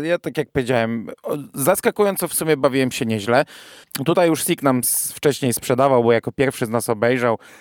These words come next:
i, i mówił, że mocne trzy na dziesięć, ale, ale, ale że, że, że w sumie, e, e, przepaść pomiędzy szóstką a siódemką, że to naprawdę jest fajny film.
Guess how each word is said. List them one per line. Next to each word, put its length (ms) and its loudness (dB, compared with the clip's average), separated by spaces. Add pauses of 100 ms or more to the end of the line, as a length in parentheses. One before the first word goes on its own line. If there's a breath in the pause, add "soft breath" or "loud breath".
(180 soft breath)
i, 520 -2
i 80 -2
mówił, 340 2
że 120 0
mocne 300 0
trzy 160 -6
na 120 4
dziesięć, 360 0
ale, 360 4
ale, 460 4
ale 180 2
że, 160 0 (140)
że, 360 2
że 120 0
w 60 -8
sumie, 200 0
e, 40 0
e, 1040 -6 (480)
przepaść 500 0
pomiędzy 380 0
szóstką 360 -4
a 40 0
siódemką, 460 0
że 100 -4
to 100 -4
naprawdę 400 -2
jest 120 -6
fajny 240 0
film. 280 0